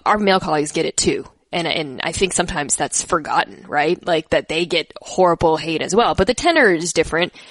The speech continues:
and we bring different sensitivities to it for sure. And I've always, I, you know, I'm sure looking back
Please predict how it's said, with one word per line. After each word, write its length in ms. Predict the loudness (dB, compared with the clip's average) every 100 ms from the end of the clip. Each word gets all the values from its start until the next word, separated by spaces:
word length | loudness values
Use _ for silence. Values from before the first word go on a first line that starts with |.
| -20 -20 _ 0
and 520 | 2 2 2 0 -4
we 120 | -2 2
bring 200 | 2 2
different 480 | 0 2 0 0 -6 _ _
sensitivities 840 | -4 -2 2 2 2 -2 -4 -12 -12
to 140 | -6 -4
it 140 | -4
for 120 | -4 0
sure. 340 | 2 2 2
And 280 | -2 -4 -6 -12 -20 _ -4
I've 200 | -2 2
always, 680 | 4 6 6 4 0 -4 -4
I, 100 | -4 0
you 80 | 0
know, 100 | 0 0 -6
I'm 120 | -6 -2
sure 240 | 0 2
looking 240 | 2 2
back 300 | 2 2 0